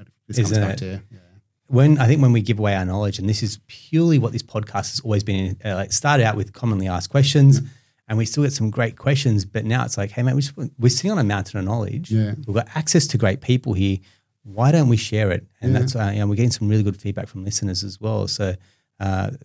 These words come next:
Speaker 2: that's what I really wanna kinda have a chat to you today. So we'll go through commercial, we'll go through kind of where, where we are at the moment, we'll go through what the future looks like as well.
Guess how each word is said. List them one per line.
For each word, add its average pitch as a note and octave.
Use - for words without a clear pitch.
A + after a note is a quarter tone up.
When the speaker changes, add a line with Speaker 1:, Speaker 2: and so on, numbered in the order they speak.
Speaker 2:
that's C#3
what C3
I A2
really G#2+
wanna F#2+
kinda F#2
have F#2
a F#2+
chat -
to -
you G2
today. G#2+
So G#2
we'll A2
go D3+
through F3
commercial, A2+
we'll G2+
go A#2+
through A2
kind G#2+
of A2
where, G#2
where G#2
we G2
are G2+
at -
the G2+
moment, G2+
we'll G#2+
go A#2+
through B2
what G#2
the -
future G#2+
looks G#2
like F#2+
as G#2
well. G#2+